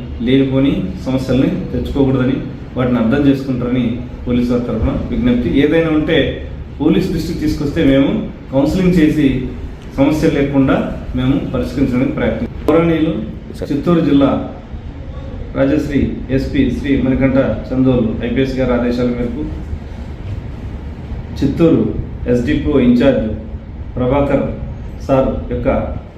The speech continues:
ఆధ్వర్యంలో నేను, టూ టౌన్ సిఐ మరియు వన్ టౌన్ సిఐ మరియు మా ఎస్ఐలు, మిగిలిన ఇతర సిబ్బంది కలిసి ఈ యొక్క కేసులో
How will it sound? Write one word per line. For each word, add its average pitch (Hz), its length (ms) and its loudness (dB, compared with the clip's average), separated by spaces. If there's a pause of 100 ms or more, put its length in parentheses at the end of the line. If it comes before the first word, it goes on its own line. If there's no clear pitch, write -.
(180)
ఆధ్వర్యంలో 131 760 4 (440)
నేను, 277 380 4 (840)
టూ 131 80 -4
టౌన్ 139 200 2
సిఐ 139 260 4
మరియు 123 380 2
వన్ 123 180 2
టౌన్ 120 260 4 (480)
సిఐ 123 300 4 (500)
మరియు 127 200 4
మా 120 180 0
ఎస్ఐలు, 127 500 -2
మిగిలిన 123 260 2
ఇతర 120 400 2 (760)
సిబ్బంది 120 440 2
కలిసి 120 480 2 (300)
ఈ 120 140 2
యొక్క 123 280 2
కేసులో 135 520 2